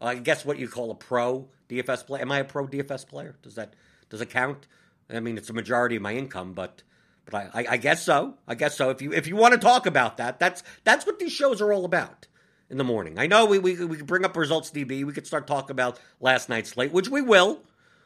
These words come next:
Uh, but, but it kinda goes whatever way the chat goes. If you're here live, you come first, okay? I know some people, you'll be listening on, on, on iTunes, on the podcast. And if you're listening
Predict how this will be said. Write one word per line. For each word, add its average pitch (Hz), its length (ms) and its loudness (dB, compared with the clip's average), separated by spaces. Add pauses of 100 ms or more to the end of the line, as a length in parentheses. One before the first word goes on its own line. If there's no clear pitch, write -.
(140)
Uh, 127 180 2
but, 143 280 0
but 190 100 4
it 196 120 -6
kinda 226 180 2
goes 208 320 4
whatever 214 320 6
way 254 160 4
the 247 140 0
chat 233 340 -2
goes. 123 300 0
If 117 100 -10
you're 254 200 4
here 339 200 6
live, 202 540 6 (300)
you 147 200 -8
come 202 240 0
first, - 480 -8
okay? 160 400 0
I 151 80 4
know 185 160 2
some 180 200 -2
people, 180 380 -2 (160)
you'll 143 100 -2
be 143 120 -2
listening 147 440 -2
on, 139 220 0 (160)
on, 127 200 -4
on 127 120 -4
iTunes, 117 640 -4 (240)
on 120 80 -10
the 127 80 -4
podcast. 104 560 -4
And 147 140 -6
if 233 80 -6
you're 226 120 4
listening 233 580 0